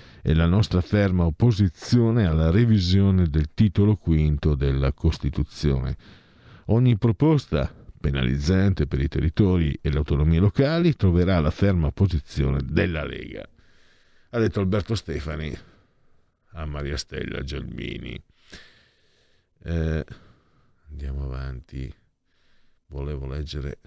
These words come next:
Dagospia, dove si... eccolo qua. E qui vi ho detto c'è, c'è anche una foto,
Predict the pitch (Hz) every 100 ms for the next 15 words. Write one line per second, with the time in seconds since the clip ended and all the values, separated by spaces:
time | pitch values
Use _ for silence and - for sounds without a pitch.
0 | - _ _ _ _ - 80 _ _ _
1 | _ _ 143 117 - - 65 69 82 -
2 | 65 62 - 80 69 67 64 - - _
3 | _ _ _ - - - - _ _ _
4 | 113 110 143 127 123 123 104 101 - 104
5 | 101 104 98 98 90 - - - _ -
6 | 95 90 95 87 - 101 123 101 78 73
7 | 71